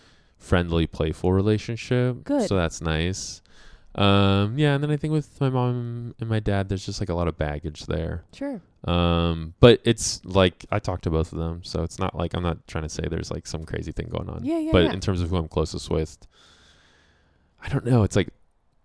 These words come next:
Speaker 1: there's none, like, I, people, I hear friends that are always like, "Oh, I talk to my parents, like, every day, or I talk to my parents every week," or something.
Speaker 2: Mm.
Speaker 1: And it's like, I'll go, like, months without talking to any of them.
Speaker 2: Really?
Speaker 1: Yeah, like, months.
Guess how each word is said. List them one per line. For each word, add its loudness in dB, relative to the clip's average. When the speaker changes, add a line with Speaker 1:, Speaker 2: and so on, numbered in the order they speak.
Speaker 1:
there's 8
none, 2
like, 2
I, 2
people, 6
I 2
hear 4
friends -2
that 0
are 2
always 0
like, -2
"Oh, 0
I 0
talk -2
to -4
my 0
parents, -4
like, -6
every -2
day, -2
or -2
I -4
talk -6
to -2
my 0
parents -2
every 0
week," 0
or -4
something. 0
Speaker 2:
Mm. 0
Speaker 1:
And -2
it's -2
like, 2
I'll 2
go, 4
like, 2
months -4
without -2
talking -4
to -4
any -2
of -6
them. -8
Speaker 2:
Really? 2
Speaker 1:
Yeah, 2
like, -2
months. -4